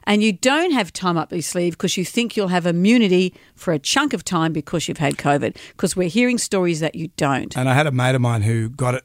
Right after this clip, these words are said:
Speaker 2: at the same time as me, but he chose to go down the non-vaccination route, and he was still crook up to about a week ago. So I, I got it on New Year's Day, and I was probably okay within a, by the end of the week. I f-, didn't feel, I had that brain fog and all that stuff for a
Speaker 1: Mm.
Speaker 2: few days.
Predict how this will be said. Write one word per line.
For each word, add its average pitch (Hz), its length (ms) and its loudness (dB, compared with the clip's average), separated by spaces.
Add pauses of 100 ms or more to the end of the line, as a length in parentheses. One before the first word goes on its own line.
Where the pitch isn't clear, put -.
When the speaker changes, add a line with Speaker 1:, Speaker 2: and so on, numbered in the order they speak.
Speaker 2:
at 123 80 -6
the 110 80 -4
same 120 320 2
time 110 320 0
as 101 140 -2
me, 107 380 0 (200)
but 120 120 -4
he 117 140 0
chose 110 280 -2
to - 80 -6
go 104 180 -4
down 98 220 -2
the 90 220 -6 (420)
non-vaccination 98 760 -4
route, 76 240 -8 (440)
and 104 400 -2
he 117 180 0
was 110 160 0
still - 240 0
crook - 420 -2
up - 180 -10
to 104 120 -2
about 90 220 -2
a 87 60 -4
week 87 320 -4
ago. 67 240 -8
So - 180 -2 (300)
I, 131 80 4
I 123 40 4
got 113 140 2
it 117 80 0
on 101 120 0
New 101 120 2
Year's 92 220 -2
Day, 110 460 -4 (340)
and - 120 -4
I 92 60 -4
was 95 240 -6 (160)
probably 98 320 -2
okay 95 360 -4
within 90 360 -4 (400)
a, 104 100 -6 (180)
by 110 260 -2
the 107 140 2
end 117 100 4
of 87 60 -2
the 85 60 -4
week. 80 260 -4
I - 20 -2
f-, - 220 -8
didn't 175 200 2
feel, 135 160 0 (200)
I - 40 2
had 135 100 0
that - 180 -8
brain 131 260 0
fog 117 400 2
and 95 80 -2
all 104 120 -2
that 85 140 -2
stuff 95 220 -2
for 330 160 2
a 90 60 0
Speaker 1:
Mm. 85 60 -8
Speaker 2:
few 95 120 0
days. 85 240 -2